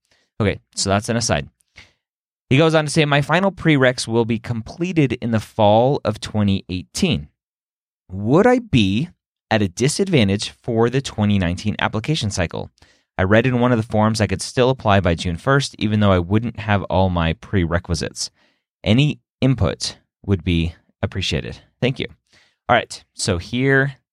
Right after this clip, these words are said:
it is. So there is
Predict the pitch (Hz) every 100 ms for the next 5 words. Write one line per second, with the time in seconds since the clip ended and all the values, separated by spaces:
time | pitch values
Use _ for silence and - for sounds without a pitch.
0 | _ 101 101 92 57 - - _ _ -
1 | 117 113 110 110 _ _ _ - 107 123
2 | 135 135 - - 117 117 110 104 104 104
3 | -